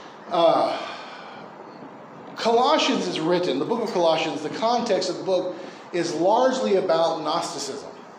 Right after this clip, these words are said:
okay? Um, Gnosticism was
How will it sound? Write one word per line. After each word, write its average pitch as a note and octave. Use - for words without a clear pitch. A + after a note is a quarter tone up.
okay? C3+
Um, D3
Gnosticism G3
was F3